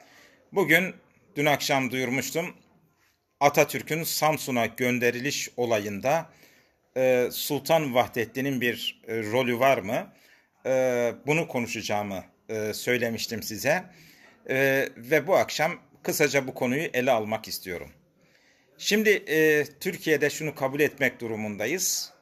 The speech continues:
Mustafa Kemal Atatürk bir devrim önderliği yaptı. Yani bir devrime önderlik yaptı.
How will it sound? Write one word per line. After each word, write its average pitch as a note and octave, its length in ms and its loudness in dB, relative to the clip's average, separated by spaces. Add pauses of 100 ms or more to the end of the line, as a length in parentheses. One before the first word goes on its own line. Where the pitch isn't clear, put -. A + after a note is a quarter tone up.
(300)
Mustafa D#3 500 -2
Kemal B2 340 -2 (100)
Atatürk C3 520 -2
bir G#2 260 -8
devrim A#2+ 480 0 (540)
önderliği B2 600 2
yaptı. G2+ 360 -4
Yani G#2 280 -6
bir A2+ 160 -4
devrime A2 380 0
önderlik A2 580 -4
yaptı. G#2+ 540 -6